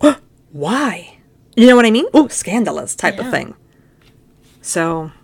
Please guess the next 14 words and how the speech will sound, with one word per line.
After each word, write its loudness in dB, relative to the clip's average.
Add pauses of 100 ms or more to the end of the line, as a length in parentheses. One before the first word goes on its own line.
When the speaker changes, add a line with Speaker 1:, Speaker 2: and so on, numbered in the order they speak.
(2250)
Speaker 2:
I -4
love -6
that -10
you -10
mentioned -12
that -12 (280)
because -8
I -8
don't, -6 (720)
one -4
of -4
the -6
things -8
that -10